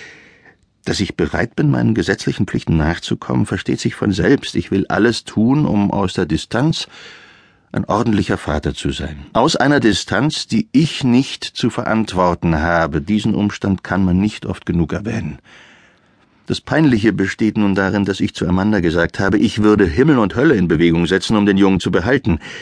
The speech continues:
Was heißt gesagt? Ich habe es ihr ins Gesicht geschrien, mehr als nur einmal. Unser Gesprächston war zuletzt laut und provozierend.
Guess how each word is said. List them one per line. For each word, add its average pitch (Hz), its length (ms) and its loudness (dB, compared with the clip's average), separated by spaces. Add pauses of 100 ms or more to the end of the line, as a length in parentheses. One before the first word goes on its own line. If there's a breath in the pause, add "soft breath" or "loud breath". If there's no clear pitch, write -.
(280 loud breath)
Was 87 120 -4
heißt 92 160 0
gesagt? 104 320 -2
Ich 80 140 -2
habe 82 180 0
es 73 80 -2
ihr 87 140 2
ins 85 160 0
Gesicht 101 340 0
geschrien, 101 560 2
mehr 92 240 0
als 80 220 -4
nur 85 100 0
einmal. 76 380 -2 (640 loud breath)
Unser 110 240 2
Gesprächston 98 640 -2
war 87 140 0
zuletzt - 500 -4 (100)
laut 82 520 -4 (120)
und - 300 -8
provozierend. 82 640 -6